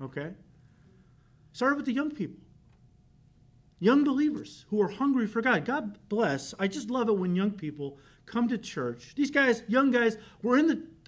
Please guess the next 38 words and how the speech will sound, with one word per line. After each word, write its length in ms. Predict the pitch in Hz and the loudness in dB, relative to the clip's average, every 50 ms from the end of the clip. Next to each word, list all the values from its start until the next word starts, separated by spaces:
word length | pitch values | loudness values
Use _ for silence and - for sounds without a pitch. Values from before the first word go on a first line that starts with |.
| - - - | -18 -8 0
temple 320 | 240 294 277 269 240 233 | 2 2 2 2 2 2
of 100 | 202 170 | 2 2
God, 240 | - 202 233 - - | 2 0 0 -2 -6
t-, 80 | - 233 - | -10 -12 -6
house 280 | - 220 262 285 277 285 | -2 0 0 0 0 -2
of 120 | 233 180 | -4 -4
God, 400 | 151 165 170 175 175 190 180 - - - - _ - _ _ - - | -2 -2 0 0 0 -2 -4 -6 -12 -18 -20 _ -20 _ _ -16 -4
'cause 160 | - 302 302 | -2 -2 0
they 80 | 339 339 | 0 -2
wanted 220 | 330 339 339 339 | -2 -4 -2 -2
to 60 | 330 320 | 0 2
be 140 | 330 311 | 2 2
near 240 | 311 330 349 349 339 | 2 2 2 2 4
God. 420 | 254 269 247 214 160 127 120 - - - _ - - | 4 4 4 4 2 0 -2 -6 -16 -20 _ -16 -4
They 100 | - 320 | 0 0
were 180 | 330 330 330 302 | 4 6 6 6
hungry. 600 | 254 277 320 359 349 320 339 302 240 175 - - - - - _ _ _ _ _ _ - - _ - _ _ _ _ _ _ _ _ - _ _ - - | 6 6 4 4 4 4 4 4 4 2 2 -2 -12 -20 -20 _ _ _ _ _ _ -20 -20 _ -20 _ _ _ _ _ _ _ _ -20 _ _ -2 2
I'm 140 | 240 262 | 2 2
so 280 | 220 - - 330 339 339 | 2 2 2 4 4 4
blessed 300 | 277 285 302 311 302 302 | 6 4 4 4 4 4
when 160 | 277 262 233 | 2 4 6
young 260 | 240 269 311 339 311 | 6 6 6 4 2
people 600 | - - 226 220 208 214 - 226 220 220 220 220 - - - - _ _ | 0 0 0 0 0 2 4 4 4 4 4 0 -6 -18 -20 -20 _ _
come 320 | - - 262 311 339 339 311 | -6 2 4 6 6 6 4
to 100 | 302 233 | 2 0
church 500 | - - - 277 285 277 - - - - - - _ - - | -2 -2 0 2 2 2 2 0 -6 -16 -20 -20 _ 0 4
and 120 | 233 226 | 4 6
nobody's 400 | 254 311 330 370 330 294 - - | 6 6 4 6 4 4 4 2
forced 360 | - - 339 349 311 - - 302 | 0 2 4 4 4 2 2 0
them 140 | 277 226 208 | 2 2 4
to 100 | 220 208 | 2 2
be 180 | 185 214 202 | 2 2 2
here. 320 | 175 170 175 135 - - - - - - _ _ _ _ _ _ _ _ _ _ _ _ _ - _ _ _ - _ - - - | 4 2 0 -2 -2 -6 -16 -20 -20 -20 _ _ _ _ _ _ _ _ _ _ _ _ _ -20 _ _ _ -20 _ -14 -2 2
They're 120 | 262 277 | 4 4
just, 380 | 208 208 302 262 - 240 - - | 4 4 2 0 -2 -6 -10 -10
they 440 | 262 240 269 269 262 - - 247 | -6 -6 -2 -2 -2 -2 0 0
wanna 220 | 262 262 269 269 240 | 2 2 2 2 2
be 380 | 233 240 240 233 220 233 - | 2 2 2 2 0 -2 -4